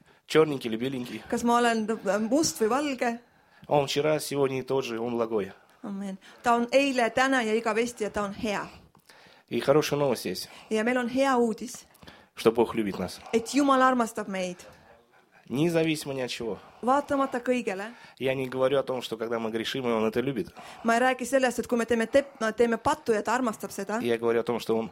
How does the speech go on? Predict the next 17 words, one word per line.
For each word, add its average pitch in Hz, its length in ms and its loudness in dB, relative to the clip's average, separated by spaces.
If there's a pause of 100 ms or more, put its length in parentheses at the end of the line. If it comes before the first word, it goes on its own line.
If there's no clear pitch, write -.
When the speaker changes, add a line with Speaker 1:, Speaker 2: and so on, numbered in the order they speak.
(100)
Speaker 1:
отделяет 120 460 2
нас 104 200 -4
от 101 100 -12
греха. - 300 -10 (140)
Speaker 2:
Ma 214 120 -4
räägin 233 320 0
seda, 247 320 0
et 220 100 -4
ta 220 180 0
eraldab 247 440 2
meid 202 200 -6
patust. - 540 -4 (220)
Speaker 1:
И 120 100 -2
Он, 123 140 2
написано, 120 340 -2
возлюбил 120 460 -2
нас. 127 360 0